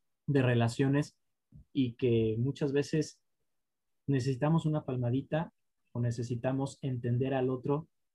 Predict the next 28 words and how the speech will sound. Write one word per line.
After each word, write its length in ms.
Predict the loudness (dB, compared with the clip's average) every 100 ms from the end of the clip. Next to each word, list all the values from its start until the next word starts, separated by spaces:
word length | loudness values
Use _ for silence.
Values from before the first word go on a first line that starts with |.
| _
tener 260 | 2 6
esa 200 | 4 4
empatía 760 | 2 0 -2 -4 2 4 4 0 _ _ _ _ -4
de 140 | -4
si 360 | -4 -2 0 2
a 80 |
mi 300 | 0 2 2
hijo 420 | 2 2 0 -2 -6 -8
le 160 | -6
gusta 720 | -4 -6 -8 -6 -2 -2 -2 -8 _ _ _
el 140 | -8 -4
cine, 460 | 0 0 2 -2 -8 _ _ _ _ _
quiere 260 | 0 0 0
ser 200 | -4 -4
cineasta, 580 | -4 -4 -4 -4 -6 -8 _ _ _ -8
pues 200 | -6 -4
entenderlo 640 | -6 -4 -2 -2 -4 -8 -14 _ _ _ _ -4
y 140 | 2
darle 300 | 4 4 4
las 200 | 4 0
herramientas 580 | -2 0 2 2 0 -2
necesarias, 760 | -4 -2 2 2 2 -2 -8 _ _ _
el 160 | -6 -6
desarmador, 720 | -6 -6 -4 -2 0 0 -2 -8 _ _ _ _
para 260 | -6 -6 -4
que 100 | -6
siga 480 | -2 0 2 0 -2
adelante 680 | -6 -2 -2 -4 -2 -2 -2